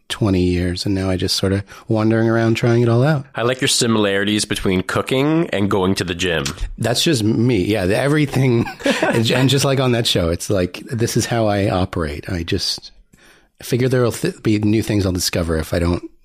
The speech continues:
Speaker 1: know, if I don't assume what I'm doing going in.
Speaker 2: Well, you seem like the type of person that you're just gonna do it.
Speaker 1: Yes, that's true. For better, for worse. And, uh, and I like it.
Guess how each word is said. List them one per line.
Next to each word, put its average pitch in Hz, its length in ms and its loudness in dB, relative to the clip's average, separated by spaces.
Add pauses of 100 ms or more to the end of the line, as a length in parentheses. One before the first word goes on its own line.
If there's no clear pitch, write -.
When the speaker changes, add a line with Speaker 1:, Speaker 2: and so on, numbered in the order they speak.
(140)
Speaker 1:
know, 90 480 0 (140)
if - 80 -4
I 120 40 2
don't 117 140 2
assume 95 460 2
what 87 120 2
I'm 85 160 2
doing 82 400 -2
going 85 300 -4
in. 85 140 -8 (260)
Speaker 2:
Well, 330 180 2
you 202 120 4
seem 240 200 2
like 233 100 0
the 196 120 -2
type 190 260 -4
of 139 80 -4
person 185 300 2
that 135 340 -2
you're 139 180 0
just 160 140 0
gonna 170 140 4
do 117 260 2
it. 95 300 0
Speaker 1:
Yes, 143 540 -2 (180)
that's 107 280 0
true. 156 380 2
For 127 360 0
better, 120 300 2
for 117 180 -2
worse. 104 460 -2 (300)
And, 95 340 2
uh, 98 360 2
and 104 500 2
I 101 180 0
like 110 280 2
it. - 100 -4